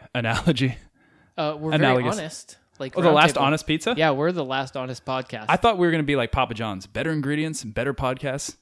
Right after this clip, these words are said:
Speaker 1: Brandon Fandom.
Speaker 2: Isn't Papa John's,
Speaker 1: Wait,
Speaker 2: like,
Speaker 1: I did,
Speaker 2: the
Speaker 1: I just
Speaker 2: o-, were the owners racist?
Speaker 1: Yeah, so
Speaker 2: Yeah.
Speaker 1: minus that whole
Speaker 2: Yeah.
Speaker 1: stigma.
Speaker 2: We
Speaker 1: I
Speaker 2: don't
Speaker 1: call
Speaker 2: wanna
Speaker 1: this
Speaker 2: be the
Speaker 1: Brandon
Speaker 2: racist.
Speaker 1: Fandom.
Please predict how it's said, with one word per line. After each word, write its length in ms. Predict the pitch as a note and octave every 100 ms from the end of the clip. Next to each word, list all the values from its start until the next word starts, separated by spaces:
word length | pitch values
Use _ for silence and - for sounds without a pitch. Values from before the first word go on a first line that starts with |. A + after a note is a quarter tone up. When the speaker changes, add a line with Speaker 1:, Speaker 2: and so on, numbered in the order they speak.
| _ -
Speaker 1:
Brandon 280 | A2+ C3
Fandom. 340 | C3 A2 G2 G2
Speaker 2:
Isn't 160 | B3+
Papa 200 | G#3+ F3+
John's, 260 | F3+ D#3 D#3
Speaker 1:
Wait, 80 | E3
Speaker 2:
like, 100 | C#3
Speaker 1:
I 80 | C#3+
did, 140 | G3
Speaker 2:
the 60 | D#3
Speaker 1:
I 20 |
just 220 | E3+ D#3+
Speaker 2:
o-, 20 | E3+
were 180 | D3+
the 80 | D3+
owners 320 | D3 D3+ D3
racist? 520 | C3 C3 D#3+ D3+ - - -
Speaker 1:
Yeah, 340 | F3 D#3 C3+
so 200 | - D3
Speaker 2:
Yeah. 180 | C3+ C#3
Speaker 1:
minus 300 | C#3+ C3+ A#2+
that 220 | A#2+ A#2
whole 280 | A2+ A2 A2+ B2+ - -
Speaker 2:
Yeah. 240 | A#2+ A#2
Speaker 1:
stigma. 420 | A#2 A2 A#2 A2 - -
Speaker 2:
We 100 | D#3+
Speaker 1:
I 20 |
Speaker 2:
don't 80 | E3+
Speaker 1:
call 80 |
Speaker 2:
wanna 100 | D#3
Speaker 1:
this 80 | C#3+
Speaker 2:
be 60 | C#3
the 40 |
Speaker 1:
Brandon 280 | C3 C#3+ C3+
Speaker 2:
racist. 140 | C3
Speaker 1:
Fandom. 400 | C3+ B2+ A#2+ A2